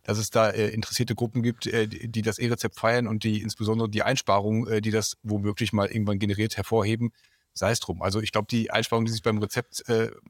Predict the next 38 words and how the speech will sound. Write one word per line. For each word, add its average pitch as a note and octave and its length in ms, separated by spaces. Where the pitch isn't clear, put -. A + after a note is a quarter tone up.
im G#2 160
verschreibungspflichtigen G#2+ 680
Markt G2+ 360
auf G#2+ 120
Apothekenseite G#2 580
ergeben G#2 220
können, A2 200
ist, A2+ 240
Doppelverordnung G#2 580
und G2 60
sowas G2 240
zu G#2+ 100
verhindern. G#2+ 460
Ähm, G2 280
da G2+ 160
kann A#2 220
ein A#2 40
E-Rezept A#2 400
vielleicht A#2 220
bei G#2 80
helfen, A#2+ 260
aber G#2 120
das G#2 140
lässt A2+ 240
sich - 160
<laughs> - 80
mit C3 120
Sicherheit C3+ 300
auch A#2 100
ohne C#3+ 240
Rezept, A2 400
ähm, G#2+ 300
äh, G2 200
ohne B2+ 180
E-Rezept G#2+ 440
machen. G#2+ 220
Also, A#2+ 280
äh, A2+ 300